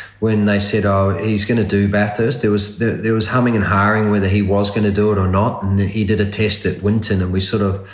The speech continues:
thought, "Oh, he's, he's a bit off the money,"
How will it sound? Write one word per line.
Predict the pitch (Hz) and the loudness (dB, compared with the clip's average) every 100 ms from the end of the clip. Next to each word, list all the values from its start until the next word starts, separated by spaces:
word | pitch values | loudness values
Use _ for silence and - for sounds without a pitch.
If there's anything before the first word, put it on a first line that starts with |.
| - - - - - - - - _ _ _ - | -20 -18 -18 -20 -20 -20 -20 -20 _ _ _ -10
thought, | 110 107 107 101 | -2 0 0 -2
"Oh, | - - - - - | -4 -10 -14 -18 -10
he's, | 101 101 - - - _ _ _ _ - | -6 -4 -6 -10 -18 _ _ _ _ -4
he's | 107 101 | -2 -2
a | |
bit | 98 113 | -2 0
off | 107 - | -2 -2
the | 98 | 0
money," | 104 104 - | 2 2 0